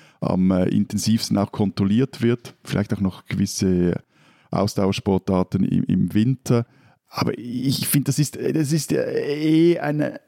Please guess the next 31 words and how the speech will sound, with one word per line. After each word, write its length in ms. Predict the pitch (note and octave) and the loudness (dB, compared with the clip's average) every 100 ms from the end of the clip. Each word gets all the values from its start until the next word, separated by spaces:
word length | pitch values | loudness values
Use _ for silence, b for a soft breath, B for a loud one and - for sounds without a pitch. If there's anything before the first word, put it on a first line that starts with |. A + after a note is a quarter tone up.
| _ _ _ | _ _ _
das 200 | - A#2+ | -4 -2
ist 160 | C#3+ - | -2 0
dieser 400 | C#3+ D3+ B2 A2+ | 0 0 -2 0
Widerspruch, 880 | C#3 D#3+ D3+ - - C3 C#3 C3 A2 | 0 0 -2 -4 -2 0 0 -2 -4
den, 500 | C#3 C3 B2+ C3 B2+ | -4 -2 0 0 0
bei 100 | A#2 | 0
dem 140 | B2 | 0
man 140 | B2 A#2 | 0 0
drinsteckt, 680 | A#2+ C3 - B2 A#2 - | 0 0 0 0 -2 -2
wenn 140 | A#2 A#2+ | 0 0
man 100 | A#2+ | 0
sich 260 | B2+ A#2 | -2 -4
für 600 | - - A2+ A#2 A2+ A2+ | -6 -2 2 4 2 2
Spitzensport 920 | A#2 - A#2+ A#2+ - B2 - G2+ G#2 - | 0 -2 0 -2 0 -2 0 2 2 0
interessiert. 640 | F#2+ - - - G2 - - - - | -2 -4 -6 -2 0 0 -6 -14 -6
Also 300 | - A2 G2 | -2 0 0
wurscht, 300 | G#2+ A2+ A#2+ | 2 2 2
ob 140 | B2+ A2+ | -2 -2
jetzt 220 | A2 - | -2 -2
das 100 | A2 | -6
Fußball-Euro 1000 | - A#2 B2+ - A2 A2 A#2 A2 A2 A2 | 0 2 2 0 -2 0 2 2 2 2
ist, 200 | A2+ - | 0 -2
da 60 | A2+ | -2
ist, 280 | A2 - | -2 -4
hat 220 | A2+ G#2+ A2+ | -2 -2 0
weniger 260 | A2+ A2 | 2 2
Doping, 380 | G#2 G#2+ A#2 A2+ | 2 2 2 0
sondern 200 | A#2 A2 | 0 0
sind's 200 | A2 - | 0 0
andere 320 | G#2 A2+ A2 | 0 2 2
Dinge. 340 | G#2 G#2 G#2 | 0 0 0